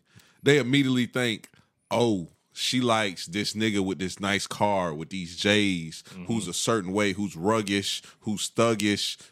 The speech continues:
Speaker 1: who's this type,
Speaker 2: Yeah.
Speaker 1: and I'm not like that, so she's gonna be mean to me."
Speaker 2: Mm-hmm.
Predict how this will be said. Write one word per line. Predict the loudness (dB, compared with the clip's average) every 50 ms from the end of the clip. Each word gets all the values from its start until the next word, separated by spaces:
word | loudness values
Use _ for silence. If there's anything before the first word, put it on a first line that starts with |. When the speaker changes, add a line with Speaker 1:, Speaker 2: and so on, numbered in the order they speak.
| _ _
Speaker 1:
who's | -2 -2 -2 -2 -4 -4 -2
this | 0 0 0 0 -2
type, | -2 0 2 2 2 2 -2 -4 -10 -14 -12
Speaker 2:
Yeah. | -8 -6 -4
Speaker 1:
and | -2 0 0
I'm | 0 0
not | 0 -2 -2 0
like | 0 0 0 0 -2 -2
that, | 0 0 0 0 -2 -6 -10 -18 _ -12
so | -8 -6 -2 0 0 0 0 -2 -4 -8 _ _ _ -8
she's | -6 -4 -2 -2 -2
gonna | -4 -4 -4 -4
be | -4 -4 -4
mean | -2 0 0 0 -2 -2
to | -4 -6 -6
me." | -8 -10 -12 -14 _ _ _ _ -20
Speaker 2:
Mm-hmm. | -18 -16 -16 -16